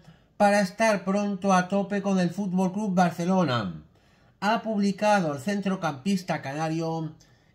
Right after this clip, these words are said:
en una de sus redes sociales más conocidas.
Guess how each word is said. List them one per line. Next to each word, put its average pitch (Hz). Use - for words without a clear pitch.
en 190
una 196
de 147
sus 147
redes 151
sociales 156
más 185
conocidas. 160